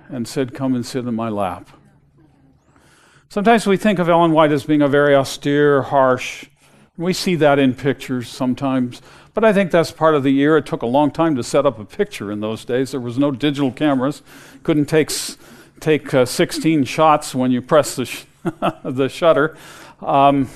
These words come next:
and I think it was also part of the custom to look really formal, and, uh, we see that in lots of pictures. But it conveys an, uh, an attitude or a reality that may not have been true.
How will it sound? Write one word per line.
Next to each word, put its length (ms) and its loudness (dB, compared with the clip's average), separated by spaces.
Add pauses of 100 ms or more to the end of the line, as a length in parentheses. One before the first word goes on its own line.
(540)
and 320 6
I 140 8
think 220 0
it 100 2
was 180 0
also 360 2
part 240 4
of 100 2
the 80 0
custom 460 0
to 100 -2
look 320 -2
really 300 -2
formal, 800 2 (360)
and, 460 -4
uh, 220 0 (560)
we 240 0
see 220 -2
that 200 4
in 120 0
lots 280 2
of 100 -12
pictures. 520 -6 (360)
But 260 0
it 260 0
conveys 800 2
an, 280 -2
uh, 460 -12
an 220 -2
attitude 560 0
or 120 4
a 40 2
reality 580 2
that 120 0
may 180 2
not 180 4
have 180 0
been 220 2
true. 440 -4